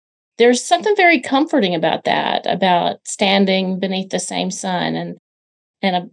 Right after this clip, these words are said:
a, or beneath the same moon. But, you know, you're right. I think we are so busy. And I think about the days when I was working full time and I had three young children and my father got sick, and it was,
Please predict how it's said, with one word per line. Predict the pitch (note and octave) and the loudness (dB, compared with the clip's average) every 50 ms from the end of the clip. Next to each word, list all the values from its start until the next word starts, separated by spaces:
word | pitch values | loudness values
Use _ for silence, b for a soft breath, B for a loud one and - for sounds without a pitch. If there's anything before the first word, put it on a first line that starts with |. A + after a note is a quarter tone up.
| - F#3+ | -12 -10
a, | - | -8
or | - - G3 F#3 | -4 -4 -4 -2
beneath | F#3 F#3 F#3+ F#3 F3+ F#3 | -2 -2 -2 -2 -4 -4
the | - F3+ | -6 -8
same | F#3 - - F#3 F3+ F3+ F3 F3 F3 F3 | -8 -6 -4 -4 -2 -2 -2 -4 -4 -4
moon. | F3+ F#3+ F#3+ F#3 F3+ F3 E3+ E3+ - - _ _ _ _ _ _ - | -4 -4 -4 -4 -6 -6 -8 -10 -12 -16 _ _ _ _ _ _ 2
But, | A#3 B3 - | 2 2 4
you | B3 C4 C#4+ | 4 4 4
know, | D4 | 6
you're | C#4+ D4 C#4+ D4 C4 | 6 6 4 4 4
right. | D4 D#4+ G#4 A#4 G4+ | 4 4 4 4 4
I | C#4+ B3 | 2 2
think | B3 D4+ D4+ D4 - | 0 0 -2 -2 0
we | D4+ C#4+ C#4 | 0 0 2
are | C4 C#4 D#4 E4+ | 2 2 2 0
so | - - - - D4 C4+ D4 D4 B3 | -2 -4 -4 0 2 2 4 4 2
busy. | G#3 A#3 B3 D4 D#4+ D4+ B3 A3 G#3 G3 D#3+ D#3 - D#3 G#3+ G#3+ - - | 2 0 0 0 0 -2 0 2 2 2 2 0 -4 -4 -6 -6 -4 -2
And | G#3+ G#3 G#3+ | 0 2 2
I | G#3+ | 2
think | G#3 - C4 C4 C4 | 2 2 2 2 4
about | A#3 A#3 A3+ G#3+ G3 | 4 4 4 4 4
the | G#3+ G#3 G3+ G3 G3 | 4 2 2 2 0
days | F#3+ G3 G#3+ G#3+ G#3 G#3+ G#3 A3 | 0 2 4 4 4 4 2 0
when | F#3+ | -2
I | F#3 F3+ | -4 -4
was | F#3 F#3+ - | -4 -4 -2
working | G#3 G#3+ A3 A3 A#3 G#3 | 0 0 0 0 -2 -4
full | - G3+ G3+ | -4 -4 -6
time | G3+ - G#3 G3 F#3+ F#3 | -4 -4 -6 -6 -4 -4
and | F3+ F3+ | -4 -2
I | F3 F#3 | -2 -4
had | F#3+ F#3 F#3+ F#3 F3+ F3 F3+ F3+ F#3+ | -4 -4 -2 -2 0 0 0 -2 -4
three | - F#3+ F#3 F#3 F#3+ F#3+ F#3 F#3+ | -10 -10 -8 -6 -4 -4 -4 -4
young | F#3+ F#3+ F#3 F3 F3+ F3+ F3 G3 | -4 -4 -4 -4 -4 -6 -6 -8
children | G3+ - F#3+ F3+ F3 F3+ F3 F3 F3 E3+ | -8 -10 -10 -10 -8 -6 -6 -6 -6 -6
and | - - E3+ E3+ E3+ E3+ E3+ E3 E3+ E3+ - - _ _ _ _ _ _ _ - | -8 -8 -8 -8 -8 -10 -10 -10 -12 -14 -16 -20 _ _ _ _ _ _ _ -6
my | G3 F#3+ F#3 | -4 -2 -2
father | F3+ - - F#3 D#3+ F3 F3+ G3+ G#3 | -2 0 0 2 4 4 4 4 4
got | F#3+ G3 F3+ - - | 4 4 2 0 -2
sick, | - - - - G#3+ D#3 - - - - - | -4 -8 -6 -4 -4 -4 -4 -6 -6 -2 2
and | G#3+ G#3 G3+ | 2 4 4
it | F#3+ - - | 2 2 0
was, | G3 F#3+ F#3 F#3 F#3 F#3+ - - | 0 0 0 0 -2 -4 -8 -14